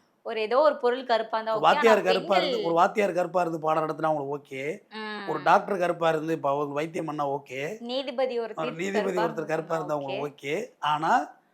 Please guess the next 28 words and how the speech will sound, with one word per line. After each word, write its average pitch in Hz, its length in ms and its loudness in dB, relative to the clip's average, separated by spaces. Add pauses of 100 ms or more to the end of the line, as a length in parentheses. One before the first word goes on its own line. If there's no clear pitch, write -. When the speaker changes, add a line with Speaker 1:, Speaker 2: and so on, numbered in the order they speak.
(180)
Speaker 2:
"நான் 196 180 2
கருப்பா 185 240 0
இருந்தா 175 240 2
ஓகே 170 260 -2
இல்லையா?" 131 280 -6
அப்படின்னு. - 220 -16 (140)
இது 262 100 -8
கருப்பா 254 380 10
இருக்கிறதுனால 233 380 4
இது 254 160 6
ஒரு 240 100 4
தாழ்வு 226 400 8
மனப்பான்மையோட 202 460 4
கூட 220 200 4
வளர்ந்துருக்கோம். 175 480 -2 (400)
எல்லா 160 220 2
இடத்துலயும் 175 280 0
அசிங்கப்படுத்தி 180 340 -4
தானே 175 220 -2
இருப்பாங்க. 156 340 -4 (580)
நான் 147 140 -4
கருப்புங்கிறது, 190 560 2
நான் 170 160 0
இப்பயும் 190 300 -2
சொல்றேன், 170 380 -2 (500)
நிறம் 185 520 0
தான் 190 200 4
அது. 127 180 -12